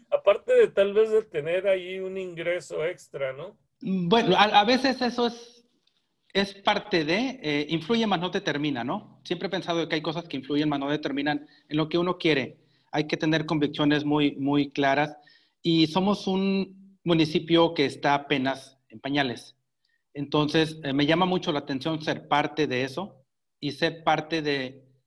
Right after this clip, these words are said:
Speaker 2: de que se hagan las cosas como deben de ser en el estado.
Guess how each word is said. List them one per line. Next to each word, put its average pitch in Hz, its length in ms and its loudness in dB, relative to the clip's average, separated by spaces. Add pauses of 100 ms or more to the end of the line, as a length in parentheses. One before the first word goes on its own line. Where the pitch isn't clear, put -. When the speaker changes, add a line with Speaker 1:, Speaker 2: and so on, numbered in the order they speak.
(140)
Speaker 2:
de 143 200 -4
que 147 100 -4
se 160 160 -4
hagan 175 240 0
las 165 140 -6
cosas 165 280 -14
como 139 240 -10
deben 139 240 -6
de 135 120 -8
ser 135 200 -8
en 135 120 -6
el 117 120 -8
estado. 127 640 -4